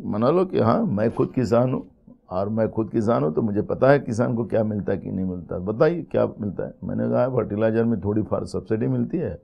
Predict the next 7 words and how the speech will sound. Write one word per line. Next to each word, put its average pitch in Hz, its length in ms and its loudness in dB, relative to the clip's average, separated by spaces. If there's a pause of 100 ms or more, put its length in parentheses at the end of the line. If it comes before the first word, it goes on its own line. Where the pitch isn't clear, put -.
बाकी 104 260 -2
क्या 185 160 6
मिलता 101 360 -6
है? - 100 -16 (560)
जो 117 180 6
हम 127 180 8
अनाज 131 600 2